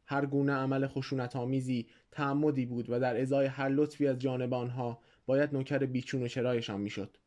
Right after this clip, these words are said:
کز همیشه دلایل خودش را داشت. فقط اینژ در مورد خوب بودن آنها مطمئن نبود، خصوصاً امشب. اینژ چاقوهایش را بررسی کرد و اسمهایشان را به آرامی با خود تکرار کرد،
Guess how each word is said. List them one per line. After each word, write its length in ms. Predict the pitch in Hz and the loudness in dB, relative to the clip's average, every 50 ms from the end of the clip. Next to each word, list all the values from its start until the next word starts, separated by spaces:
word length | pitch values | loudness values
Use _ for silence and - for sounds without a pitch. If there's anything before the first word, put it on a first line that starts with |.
| _ _ _ _ _ _ _ _ | _ _ _ _ _ _ _ _
کز 320 | - 156 143 139 139 139 - - _ _ _ _ | -2 0 2 2 2 0 -4 -12 _ _ _ _
همیشه 320 | - 185 190 196 - 226 | -2 0 0 2 4 4
دلایل 400 | 202 185 165 151 151 151 160 165 | 4 6 6 6 6 6 4 4
خودش 380 | 160 - 165 151 139 127 - - | 2 2 2 2 2 0 0 -2
را 80 | 113 | -2
داشت. 340 | 110 110 98 - - - - _ _ _ _ _ _ _ _ | -2 -2 -4 -4 -8 -14 -20 _ _ _ _ _ _ _ _
فقط 300 | - 135 131 139 156 151 | -4 0 0 2 0 0
اینژ 300 | - 143 147 156 156 151 | 0 2 2 4 4 2
در 140 | 135 127 123 | 0 -2 -2
مورد 260 | 123 123 120 120 117 | -2 -2 -2 -2 -2
خوب 280 | 120 - - 135 120 120 | -2 -2 -4 -4 -2 -2
بودن 300 | 131 131 123 113 117 117 | -2 -2 -2 -2 -2 -2
آنها 280 | 113 113 117 117 117 | -4 -4 -4 -4 -4
مطمئن 460 | 110 113 117 - - 113 107 107 107 107 | -4 -4 -4 -4 -4 -4 -4 -4 -4 -4
نبود، 340 | 104 - 104 95 - - _ _ _ _ _ _ _ | -6 -8 -8 -12 -12 -14 _ _ _ _ _ _ _
خصوصاً 360 | - 151 139 - 135 - 139 | -6 -6 -4 -4 -6 -4 -4
امشب. 400 | 123 120 113 113 - 123 98 104 - _ _ _ _ _ _ _ _ _ _ _ _ _ | -2 -2 -4 -4 -4 -6 -8 -8 -10 _ _ _ _ _ _ _ _ _ _ _ _ _
اینژ 380 | 160 156 170 180 185 180 170 - - _ _ | 0 2 4 4 2 0 -2 -6 -16 _ _
چاقوهایش 680 | - 165 156 156 156 156 156 175 175 175 156 151 - | -2 0 2 2 2 2 2 4 4 4 2 2 0
را 80 | 131 120 | 0 0
بررسی 400 | 123 120 113 107 104 - 117 110 | 0 0 0 -2 -4 -4 -6 -6
کرد 340 | - 127 110 104 - - - _ _ - | -4 -4 -4 -4 -6 -10 -18 _ _ 0
و 40 | 139 | 2
اسمهایشان 680 | 139 139 139 139 - - 160 165 165 160 - 156 151 | 2 2 2 0 -2 -2 0 0 2 0 0 0 2
را 220 | 147 147 139 139 - - _ _ | 2 2 0 -2 -4 -12 _ _
به 80 | - 147 | -2 0
آرامی 560 | - 156 156 156 156 160 156 156 160 175 180 | 4 4 4 6 6 4 2 2 2 0 2
با 120 | 156 147 139 | 2 0 0
خود 220 | - - 147 143 | 0 -2 -4 -2
تکرار 400 | - 131 120 - 139 127 113 107 | -4 -6 -6 -2 -2 -2 -2 -2
کرد، 280 | - - 107 110 - | -4 -10 -12 -12 -12